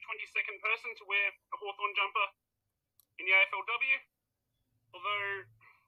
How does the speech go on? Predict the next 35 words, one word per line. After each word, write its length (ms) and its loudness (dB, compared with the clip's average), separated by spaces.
un-, 140 -14
unfortunately, 480 -6
it's 140 -18
not 180 4
a 80 -14
day 160 0
we 160 -4
have 120 0
a 80 -8
lot 160 4
positive 320 -6
to 80 -6
write 200 0
about. 200 -4
I 80 4
know 160 -2
you 240 -4
try 160 6
and 120 2
find 200 0
as 80 -10
many 240 -4
positives 560 -2
as 160 -14
possible, 320 6
such 320 -2
as, 400 -4
you 80 -8
know, 80 -10
we 80 -14
got 160 4
Aileen 240 4
Gilroy's 400 4
first 240 0
goal, 320 10